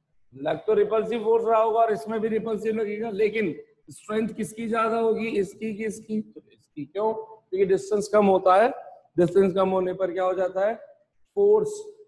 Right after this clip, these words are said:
amount बढ़ जाता है। ठीक है, electric field is a vec-, vector quantity and it is represented by capital E। अब क्योंकि ये सिर्फ पावर्स की strength, ये जो field है,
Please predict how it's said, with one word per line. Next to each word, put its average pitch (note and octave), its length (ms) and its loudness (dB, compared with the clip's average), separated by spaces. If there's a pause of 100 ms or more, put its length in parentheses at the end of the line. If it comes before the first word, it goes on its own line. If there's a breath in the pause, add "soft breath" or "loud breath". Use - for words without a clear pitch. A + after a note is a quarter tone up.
(140)
amount D#3+ 420 -4 (220)
बढ़ D3 240 -4
जाता C3 400 -12
है। - 60 -20 (640)
ठीक F3 140 -2
है, - 280 -8 (500)
electric A3 380 0
field A#3+ 320 -4 (100)
is F#3+ 120 2
a G3+ 120 4
vec-, E3+ 280 2 (120)
vector D#3 300 0
quantity G3 580 2
and F#3+ 160 0
it E3 180 -2
is E3 240 -2
represented F3 840 -6
by E3 340 4 (760)
capital E3 540 -4 (120)
E। D3 60 -6 (1080)
अब D3 120 -12
क्योंकि G#3 540 2
ये D#3 180 2
सिर्फ G3 300 -2
पावर्स F3+ 360 4 (100)
की G#3 80 -4
strength, F#3+ 420 -2 (140)
ये E3 180 -2
जो F#3+ 140 2
field F#3 360 -2
है, G3 280 -4